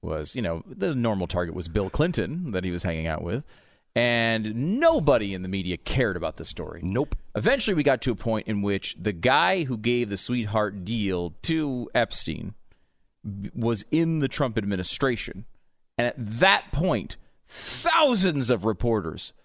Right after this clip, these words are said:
Speaker 1: swamped to the scene,
Speaker 2: Mm-hmm.
Speaker 1: uh, to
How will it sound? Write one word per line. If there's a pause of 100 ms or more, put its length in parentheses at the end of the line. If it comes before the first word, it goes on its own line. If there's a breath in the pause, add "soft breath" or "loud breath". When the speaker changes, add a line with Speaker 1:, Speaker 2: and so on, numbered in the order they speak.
(160)
Speaker 1:
swamped
to
the
scene, (260 loud breath)
Speaker 2:
Mm-hmm.
Speaker 1:
uh,
to